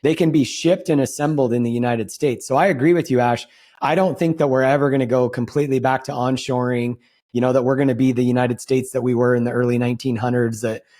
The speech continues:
we're gonna have a new industrial revolution. But I think, again, just from an investment standpoint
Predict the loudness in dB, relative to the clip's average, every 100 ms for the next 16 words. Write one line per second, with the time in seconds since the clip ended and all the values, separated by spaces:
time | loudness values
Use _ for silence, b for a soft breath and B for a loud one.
0 | b -4 -2 0 0 2 2 4 2 2
1 | 0 0 0 0 -2 -2 -2 -2 -4 -8
2 | -10 _ _ _ -2 0 0 0 -2 -2
3 | -2 0 0 0 0 -2 0 0 0 0
4 | 0 -4 -8 -6 -6 -6 -6 -6 -8